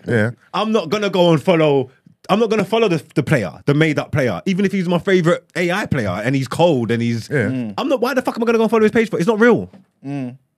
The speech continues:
Speaker 2: You get what I'm trying to say? This is my
Speaker 3: Yeah.
Speaker 2: point I'm making. I could en-, I could en-, enjoy the content. I could watch the games and,
Speaker 1: Yeah.
Speaker 2: and, and love it if it's
Speaker 1: Yeah.
Speaker 2: good,
Speaker 1: Mm-hmm.
Speaker 2: well put together. 'Cause
Speaker 1: Yeah.
Speaker 2: I watch Football Manager and stuff. These are
Speaker 1: Yeah.
Speaker 2: fake and all that. So yeah.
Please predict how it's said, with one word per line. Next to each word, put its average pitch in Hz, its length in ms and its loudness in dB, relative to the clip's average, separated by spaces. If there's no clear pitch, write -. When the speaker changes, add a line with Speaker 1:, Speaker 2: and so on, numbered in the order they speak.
Speaker 2:
You 131 100 -4
get 214 60 4
what 196 80 0
I'm 214 40 2
trying 214 40 0
to 202 40 0
say? 208 220 0
This 139 180 -2
is 196 40 -6
my 202 100 0
Speaker 3:
Yeah. - 60 -4
Speaker 2:
point 180 180 2
I'm 147 60 0
making. 139 420 -2
I 160 100 2
could 175 240 -2
en-, 139 240 -4
I - 60 -4
could 175 340 -2
en-, 131 180 -2
enjoy 117 240 0
the 101 60 -2
content. 92 340 -6
I 101 40 -8
could 120 160 -10
watch 113 200 -8
the 101 80 -14
games 92 340 -6
and, 92 120 -4
Speaker 1:
Yeah. 117 220 -2
Speaker 2:
and, 110 220 -8
and 110 160 -6
love 175 140 0
it - 160 -4
if - 100 -12
it's - 20 2
Speaker 1:
Yeah. 110 180 0
Speaker 2:
good, 123 140 -2
Speaker 1:
Mm-hmm. 104 160 -8
Speaker 2:
well 110 100 2
put 101 180 -6
together. 95 280 -4
'Cause 107 260 -8
Speaker 1:
Yeah. - 60 0
Speaker 2:
I - 20 6
watch 143 140 2
Football 131 220 -6
Manager 143 240 -2
and 104 60 -6
stuff. 95 140 -10
These 113 200 -8
are 110 120 -6
Speaker 1:
Yeah. 117 60 -2
Speaker 2:
fake 107 180 -2
and 95 80 -6
all 80 60 -8
that. - 100 -18
So 113 160 -10
yeah. 127 280 -2